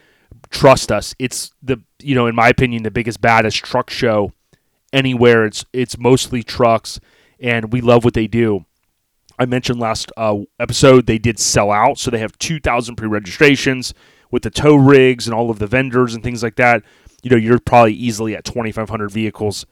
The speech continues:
in this venue. So come on out and, uh, support the real deal over at Lone Star Throwdown.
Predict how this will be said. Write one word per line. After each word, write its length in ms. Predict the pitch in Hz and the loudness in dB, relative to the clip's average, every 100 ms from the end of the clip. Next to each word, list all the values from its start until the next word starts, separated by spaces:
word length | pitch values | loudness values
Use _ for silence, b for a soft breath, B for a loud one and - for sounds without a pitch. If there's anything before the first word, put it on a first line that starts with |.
| _ _ _ _ | _ _ _ _
in 220 | 143 127 | 2 2
this 180 | 117 104 | -4 -2
venue. 400 | 117 120 107 104 | 0 0 -2 -4
So 360 | - 110 101 - _ _ _ 117 107 | -2 -2 -4 -8 _ _ _ _ _
come 180 | - 143 | -2 2
on 180 | 147 135 | 4 4
out 320 | 139 147 - _ _ _ - | 4 2 -2 _ _ _ -8
and, 320 | 117 117 110 | -6 -4 0
uh, 340 | 113 107 104 | 2 2 -2
support 480 | - - - 131 123 | -6 -10 -2 -2 0
the 100 | 123 | -2
real 280 | 110 120 117 | -4 -2 -4
deal 440 | 110 117 107 104 - _ _ _ - | -2 -2 0 -2 -6 _ _ _ -2
over 340 | 123 110 107 | -2 -2 -6
at 260 | 107 107 - | -6 -8 -8
Lone 160 | 104 | -14
Star 200 | 95 98 | -12 -12
Throwdown. 400 | 95 92 90 78 | -12 -14 -14 -18